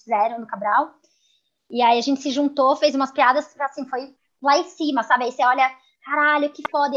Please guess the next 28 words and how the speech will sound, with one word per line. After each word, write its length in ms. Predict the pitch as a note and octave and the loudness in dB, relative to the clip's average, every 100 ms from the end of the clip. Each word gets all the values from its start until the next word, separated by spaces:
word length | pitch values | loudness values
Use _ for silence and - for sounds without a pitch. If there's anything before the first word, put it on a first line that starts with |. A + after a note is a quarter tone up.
| A#3+ | -8
E 60 | C#4 | -4
como 220 | E4 E4+ | -2 -2
ele, 220 | F4+ D#4+ | -2 -4
quando 240 | - E4+ G4+ | -4 -4 -2
os 60 | C#4+ | -4
meninos 400 | D4+ D4+ D4 B3+ | -4 -4 -6 -8
entregam, 500 | C4 C4 B3+ C#4 B3+ | -8 0 0 2 0
a 60 | |
piada 280 | A#3 A#3+ A3 | 0 -4 -4
é 40 | A#3+ | -6
muito 420 | A#3+ B3+ B3+ B3 | -8 -8 -10 -8
legal 320 | G3+ G3 F3+ | -8 -6 -8
de 100 | F3+ | -10
ver, 220 | F#3+ F3 F3 | -12 -12 -10
né? 300 | F#3+ G3+ - _ _ _ _ | -12 -12 -14 _ _ _ _
Você 120 | A#3+ | 2
fala, 160 | C#4 C#4+ | 2 4
"Caralho, 360 | F4 G#4+ G#4+ | 4 4 4
eu 60 | G#4 | 2
que 80 | G#4 | -2
escrevi 400 | - G#4 F#4 G4 | -4 -2 2 2
isso 120 | G4+ | 0
e 40 | |
tão 140 | F4+ F#4 | -2 -2
rindo, 300 | E4 G4+ F4+ | -2 -4 -4
e 40 | |
ele 120 | F4 | -4
tá, 120 | F4 | -2